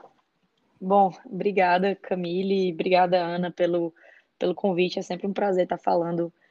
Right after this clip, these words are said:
é, um pouco mais sobre, sobre o impacto do design, é, no direito, sobre o impacto do design dentro, dentro da minha carreira também.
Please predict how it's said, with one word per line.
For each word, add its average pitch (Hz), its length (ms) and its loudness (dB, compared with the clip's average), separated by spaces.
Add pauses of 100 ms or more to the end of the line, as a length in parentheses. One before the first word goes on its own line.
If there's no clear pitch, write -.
(260)
é, 160 560 -2 (280)
um 185 80 -10
pouco 196 220 0
mais 175 240 -2
sobre, 175 640 0
sobre 180 280 -2
o - 20 2
impacto 175 360 0
do 175 80 -4
design, 165 760 -4
é, - 560 -8
no 190 140 2
direito, 190 540 4
sobre 180 220 -2
o 175 40 0
impacto 180 340 -2
do 170 60 -12
design 170 420 -4 (360)
dentro, 175 280 -4
dentro 185 180 2
da 175 80 2
minha 175 160 -2
carreira 165 380 2
também. 170 480 -4